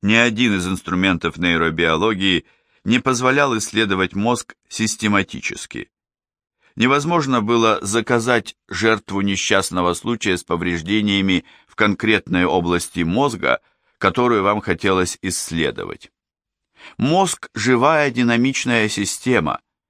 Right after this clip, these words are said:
и посмертное вскрытие часто не позволяет узнать самое интересное – как различные области мозга взаимодействуют между собой,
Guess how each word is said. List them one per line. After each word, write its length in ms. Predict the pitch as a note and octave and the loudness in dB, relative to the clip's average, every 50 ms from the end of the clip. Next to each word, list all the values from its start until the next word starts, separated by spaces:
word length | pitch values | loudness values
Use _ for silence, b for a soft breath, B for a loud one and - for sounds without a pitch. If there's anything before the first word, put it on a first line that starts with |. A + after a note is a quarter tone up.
| _ _ _ - | _ _ _ -6
и 140 | E2+ F2+ F2+ | -2 -2 -2
посмертное 720 | - - F#2+ F#2 - F#2 G#2+ G#2+ G#2+ - - F2 F2 E2+ E2+ | 0 0 0 0 0 0 2 2 2 0 0 -2 0 0 -2
вскрытие 520 | - - - A#2 B2 A2+ - G#2+ F#2 F2 | -2 -2 0 0 0 0 0 0 -2 0
часто 380 | - - G2+ G2 - - G2 G2 | 0 0 0 0 0 -2 -2 -2
не 120 | G2 G2+ | -2 -2
позволяет 680 | F#2+ - F#2+ F2+ F#2 G2 G2+ G#2+ A#2+ B2 A#2+ G#2+ - - | -2 -4 -6 -4 -2 0 0 2 2 2 2 0 0 -2
узнать 360 | F#2 E2+ F2 G2 G#2 G#2 F#2 | -4 -4 -2 0 -2 -2 -2
самое 420 | - - G2+ G2 G2 F#2+ F#2+ F2+ | 0 0 0 2 2 2 2 2
интересное – 760 | F2+ F2 - F#2 E2+ E2 E2 D2+ D2 - - - D#2 D#2+ D2+ - _ _ _ _ _ _ _ _ _ _ - | 0 0 0 -2 0 0 0 0 -2 -4 -6 -4 -4 -4 -4 -6 _ _ _ _ _ _ _ _ _ _ -4
как 360 | - C3 C3 A2+ - - - - | 0 2 2 2 0 -4 -10 -4
различные 640 | G#2 G2 G2+ F#2 F#2+ G2+ G2 F2+ - - F2+ F2 F2 | 0 2 2 2 0 -2 -4 -4 -4 -2 0 2 2
области 480 | F2 E2+ D#2+ D#2+ D#2 D#2+ - - - E2 | 2 0 0 -4 -6 -6 -8 -6 -4 -4
мозга 500 | D#2+ F#2+ A#2 C3+ - - - F2+ E2+ B B B B B | -2 0 0 -2 -2 0 0 0 0 B B B B B
взаимодействуют 920 | - F#2+ G#2 G#2 G#2 G#2+ G#2+ G#2 G2+ G#2 G2+ F2+ - - E2+ F2 F2 E2 | -2 0 2 2 2 2 0 0 2 0 0 0 -2 -4 -2 -2 -2 -2
между 360 | - F2+ E2+ E2 D#2+ D#2 E2+ D#2+ | -2 -2 -2 -2 -2 -4 -6 -8
собой, 500 | - - D2 C#2 B1 A#1+ A1 A1 - | -4 -4 -6 -6 -4 -6 -6 -6 -8